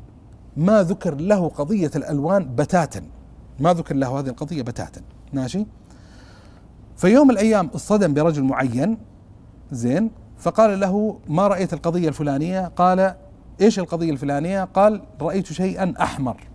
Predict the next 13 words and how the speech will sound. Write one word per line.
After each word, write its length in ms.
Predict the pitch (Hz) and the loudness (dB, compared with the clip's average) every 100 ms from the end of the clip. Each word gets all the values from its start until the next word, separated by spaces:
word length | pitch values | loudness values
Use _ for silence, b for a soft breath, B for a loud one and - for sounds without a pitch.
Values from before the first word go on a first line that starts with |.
| - - - - - - - - - B B B B | -20 -20 -20 -20 -20 -20 -20 -20 -20 B B B B
الآن 360 | 165 180 240 214 - | 0 4 4 4 0
فعل 320 | - 277 247 | 2 6 6
العقل 420 | 202 156 208 165 | 6 2 -2 2
البشري 420 | 151 143 170 143 | 2 2 2 0
عشان 240 | 131 147 165 | -2 -2 -2
يتطلب 500 | 151 147 202 190 151 | -2 0 0 0 0
هذا 220 | 156 147 | 0 2
المعنى 600 | 135 147 143 123 117 135 - - - | 2 2 0 0 -4 -8 -12 -20 -8
الوارد 460 | 135 131 147 139 120 | -4 2 4 4 2
الجديد، 460 | 120 113 127 131 110 | -4 -4 -2 -2 -2
الحمرة، 440 | 113 165 127 151 | -4 -2 0 -2
يحاول 400 | 160 - 214 190 | -4 2 2 4
إيش؟ 340 | 151 170 - | -2 -2 -6